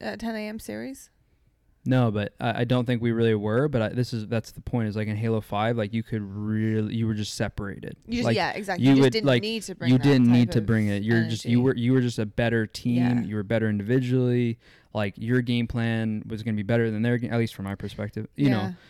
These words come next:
Speaker 2: Um,
Speaker 1: Yeah.
Speaker 2: I also think it, like, I just think with John too, I just think we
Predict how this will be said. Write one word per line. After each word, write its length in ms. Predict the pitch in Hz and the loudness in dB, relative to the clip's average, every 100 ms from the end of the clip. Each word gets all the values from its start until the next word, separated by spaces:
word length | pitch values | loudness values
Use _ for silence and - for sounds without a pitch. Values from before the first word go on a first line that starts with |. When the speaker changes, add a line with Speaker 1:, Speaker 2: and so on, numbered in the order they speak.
| _ _ - | _ _ -4
Speaker 2:
Um, 540 | 120 120 113 104 123 - | 0 2 0 -2 -6 -12
Speaker 1:
Yeah. 260 | 190 180 180 - | -14 -14 -10 -4
Speaker 2:
I 60 | |
also 220 | 233 - | -2 -2
think 280 | 117 110 - - | -2 -2 -6 -6
it, 300 | 127 - - | -8 -8 -12
like, 240 | 131 113 - | -6 -6 -6
I 60 | 127 | -6
just 180 | 127 | -4
think 160 | 135 113 | -4 -4
with 140 | 104 | -6
John 260 | - 104 101 | -4 -4 -4
too, 200 | - 107 | -4 -4
I 60 | 101 | -2
just 140 | - | -4
think 160 | 113 98 | -8 -6
we 540 | 107 107 104 104 101 | -4 -4 -4 -4 -6